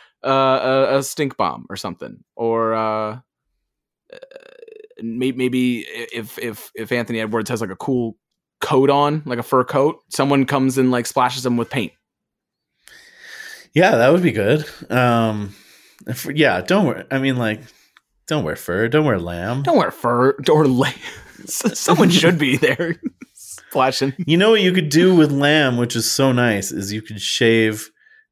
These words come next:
Speaker 2: just their
Speaker 1: Ben Simmons could have worn a,
Speaker 2: wool.
Speaker 1: a, a nice
Speaker 2: He could have
Speaker 1: furry
Speaker 2: worn a
Speaker 1: coat, a
Speaker 2: nice
Speaker 1: nice wool
Speaker 2: sweater.
Speaker 1: coat. Yeah.
Speaker 2: And then the lamb would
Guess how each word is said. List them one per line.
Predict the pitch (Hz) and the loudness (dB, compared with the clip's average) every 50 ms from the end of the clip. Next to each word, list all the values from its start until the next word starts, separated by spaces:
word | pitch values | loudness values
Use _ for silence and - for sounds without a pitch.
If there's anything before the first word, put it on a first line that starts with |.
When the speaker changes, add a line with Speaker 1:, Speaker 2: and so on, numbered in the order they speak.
| _ | _
Speaker 2:
just | - - 127 131 127 123 123 - - - - - - - - - - - | -4 0 2 2 2 2 -2 -10 -14 -20 -20 -20 -20 -20 -20 -16 -6 0
their | 113 113 110 107 104 101 101 98 98 98 - _ _ _ _ _ _ _ _ - _ _ - - - | 2 2 4 4 2 2 2 0 -2 -4 -8 _ _ _ _ _ _ _ _ -20 _ _ -20 -18 -10
Speaker 1:
Ben | 196 170 233 339 453 453 | -4 0 0 0 0 0
Simmons | - 381 381 403 381 | 2 4 4 4 4
could | - - - | 4 4 4
have | 131 156 | 6 6
worn | 180 202 165 | 6 6 6
a, | 127 110 107 | 6 4 4
Speaker 2:
wool. | 120 185 175 - - - - | 2 2 0 0 -4 -2 -2
Speaker 1:
a, | 190 | -2
a | 156 165 | 0 2
nice | 175 180 220 339 330 | 2 2 2 2 2
Speaker 2:
He | 160 175 | 0 0
could | - 226 202 196 | 4 4 6 6
have | 175 | 6
Speaker 1:
furry | 180 | 6
Speaker 2:
worn | 175 175 170 | 6 6 6
a | |
Speaker 1:
coat, | 156 - - 381 - | 6 6 6 6 6
a | 123 | 4
Speaker 2:
nice | - - - - 349 320 - | 4 4 4 4 4 2 2
Speaker 1:
nice | 220 160 139 | 0 2 2
wool | 156 175 190 | 4 4 6
Speaker 2:
sweater. | - 123 123 131 | 6 6 6 6
Speaker 1:
coat. | 147 - - 277 349 381 - 233 - _ - | 6 6 4 4 2 -2 -8 -14 -16 _ -6
Yeah. | - 247 359 440 453 370 208 | -4 -2 -2 0 0 0 0
Speaker 2:
And | 127 139 147 160 | 0 2 2 2
then | 165 160 | 2 4
the | 156 151 | 4 2
lamb | 147 139 131 139 143 160 175 185 170 151 139 131 | 2 2 2 4 4 4 4 4 2 2 2 0
would | 127 123 123 | -2 -2 -4